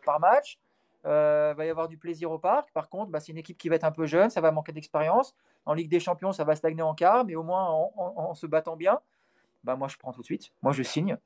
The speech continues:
Et puis, tu me dis qu'il n'y a pas Mbappé, bah, tant mieux, je m'en fous. Moi, je m'en fous d'Mbappé. Euh, moi, je suis supporter du P S G. Mbappé, il sera pas là dans,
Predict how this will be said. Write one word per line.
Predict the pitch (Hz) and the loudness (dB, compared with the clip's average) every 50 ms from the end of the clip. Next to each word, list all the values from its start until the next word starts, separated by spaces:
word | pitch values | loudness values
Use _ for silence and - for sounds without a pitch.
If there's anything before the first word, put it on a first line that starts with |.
| _ _ _ _ _ | _ _ _ _ _
Et | - 147 | -4 -4
puis, | - - 147 | -2 -4 -6
tu | - - 151 | -4 -2 2
me | 147 | 2
dis | 156 | 2
qu'il | 160 160 135 | 4 4 4
n'y | - | 4
a | |
pas | 135 135 | 4 4
Mbappé, | 135 123 127 123 - 165 196 | 6 6 4 4 4 2 2
bah, | 123 127 110 | 2 2 -2
tant | - 131 139 | 0 -2 -2
mieux, | 180 247 247 | -2 -2 -2
je | 175 | -2
m'en | 143 156 | -4 -6
fous. | 151 - 247 | -4 -4 -4
Moi, | 202 180 220 247 | 0 2 2 2
je | 247 285 | 4 2
m'en | 269 | 0
fous | 247 - 285 | 0 0 -2
d'Mbappé. | 226 190 165 147 147 - 147 123 - _ _ _ _ _ _ _ _ _ | -4 -2 -2 -2 -4 -4 -6 -10 -12 _ _ _ _ _ _ _ _ _
Euh, | 127 123 127 131 | 0 2 2 2
moi, | 139 156 | 2 0
je | 156 151 | -2 -2
suis | - | -10
supporter | - - 143 135 151 131 | -6 -6 -4 -4 -4 -6
du | 135 127 | -6 -6
P | - 143 139 | -4 -4 -2
S | 139 | 0
G. | 175 214 233 220 185 156 | 2 4 4 4 4 0
Mbappé, | 143 131 143 139 - 185 190 | 2 2 0 2 4 2 2
il | 175 | 2
sera | - - 139 | 0 -2 -6
pas | - - 143 | -2 0 2
là | 147 147 | 2 2
dans, | 143 135 131 131 131 131 127 127 123 | 2 0 -6 -4 -4 -4 -6 -6 -10